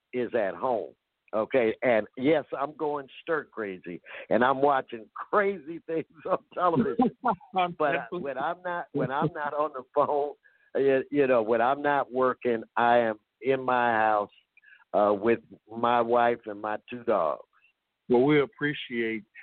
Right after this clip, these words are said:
Speaker 2: you, and we definitely let Missus Wesson know that we appreciate her sharing you with us,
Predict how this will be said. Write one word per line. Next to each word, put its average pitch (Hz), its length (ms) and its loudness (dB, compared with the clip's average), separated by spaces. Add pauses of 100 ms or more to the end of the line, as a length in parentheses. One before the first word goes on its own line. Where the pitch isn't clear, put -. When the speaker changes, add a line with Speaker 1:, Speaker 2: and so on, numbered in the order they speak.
(160)
Speaker 2:
you, 123 540 2 (100)
and 113 180 -2
we 123 120 0
definitely 120 500 -4
let 113 200 -4 (440)
Missus 120 340 -2
Wesson 120 360 -4
know 113 120 -2
that 110 80 -4
we 120 140 0
appreciate 131 540 2
her 131 260 2 (140)
sharing 147 360 0
you 110 300 -6 (460)
with 120 160 -2
us, 139 220 2